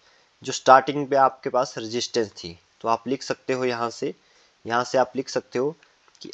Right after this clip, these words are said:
R dash is equal to, हाँ जी, R dash is equal to four ti-, अ, R into divided by four। Clear? तो आपके पास जो option रहेगा इसमें correct रहेगा, वो रहेगा option A। okay,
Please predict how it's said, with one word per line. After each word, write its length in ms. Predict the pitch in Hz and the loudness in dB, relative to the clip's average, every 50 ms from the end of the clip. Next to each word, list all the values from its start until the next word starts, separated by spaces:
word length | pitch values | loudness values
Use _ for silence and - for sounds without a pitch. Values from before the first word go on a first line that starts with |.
| - - | 2 8
R 220 | 107 123 131 139 139 | 10 10 10 10 8
dash 320 | 139 139 139 139 - - | 4 2 2 0 -2 -6
is 80 | 123 117 | -8 -6
equal 440 | 123 123 - - - 127 120 107 - | -6 -8 -6 -2 -2 -2 0 0 -4
to, 140 | 117 139 175 - _ _ _ _ _ _ _ _ _ - | -6 -6 -8 -14 _ _ _ _ _ _ _ _ _ -12
हाँ 120 | - 113 107 | -8 -8 -8
जी, 180 | 98 95 - - - | -8 -10 -10 0 4
R 180 | - 117 123 127 | 6 6 6 6
dash 260 | 127 127 131 - - | 4 2 0 0 -4
is 80 | 127 117 | -6 -6
equal 340 | 120 - _ - 117 107 101 113 | -6 -8 _ -4 -4 -4 -2 -6
to 160 | 131 156 180 - _ _ _ _ _ _ _ _ _ _ _ _ _ - - | -8 -8 -10 -14 _ _ _ _ _ _ _ _ _ _ _ _ _ -6 -2
four 180 | 127 139 139 123 - 131 | 0 0 0 0 2 4
ti-, 400 | 120 113 113 117 117 113 110 - - - | 4 4 4 4 2 2 0 0 -4 -8
अ, 560 | - 113 113 110 110 107 - - 117 123 135 139 | -8 -6 -4 -4 -4 -2 2 6 8 8 8 8
R 60 | 143 - - | 4 0 -6
into 340 | 131 117 117 107 - 147 170 208 190 _ _ _ _ _ _ _ _ _ _ _ _ - 98 | -10 -10 -10 -8 -6 -6 -6 -6 -10 _ _ _ _ _ _ _ _ _ _ _ _ -12 -8
divided 320 | 110 110 117 117 123 120 113 | -2 0 2 2 2 0 2
by 220 | 107 107 127 160 196 - _ _ _ _ _ - | 2 2 0 0 -6 -12 _ _ _ _ _ -6
four। 220 | 127 107 76 - - - _ _ _ _ _ _ _ _ _ _ _ _ _ - | -6 -6 -6 -6 -12 -20 _ _ _ _ _ _ _ _ _ _ _ _ _ -6
Clear? 240 | 131 151 175 202 202 _ _ _ _ _ _ _ _ - | -4 -4 -4 -4 -8 _ _ _ _ _ _ _ _ -6
तो 100 | 113 120 | 2 4
आपके 280 | 120 131 - - - | 4 4 4 0 -2
पास 240 | - - 135 139 - | 2 2 2 2 2
जो 120 | - 135 127 | 0 2 2
option 340 | 123 - - - 156 143 | 2 0 -2 -6 -4 -2
रहेगा 300 | 131 120 120 123 123 123 | 0 0 0 2 0 0
इसमें 300 | 117 - - - 120 117 | -2 -4 -4 -6 -6 -6
correct 480 | - - _ - 117 120 127 - - - | -6 -8 _ -4 -4 -4 -4 -4 -6 -4
रहेगा, 340 | 123 117 113 110 107 113 123 | -4 -2 -2 -2 0 0 0
वो 80 | 127 | 0
रहेगा 300 | 120 117 117 110 110 117 | 0 0 -2 -2 0 0
option 400 | 110 104 - - - 156 160 160 - _ _ _ _ | 0 0 -2 -8 -8 -6 -8 -8 -10 _ _ _ _
A। 240 | 127 131 117 98 85 - - _ - - _ _ _ _ _ - - | 2 4 4 2 0 -6 -12 _ -20 -20 _ _ _ _ _ -14 -10
okay, 280 | - 131 - - 175 | -10 -10 -6 -6 -6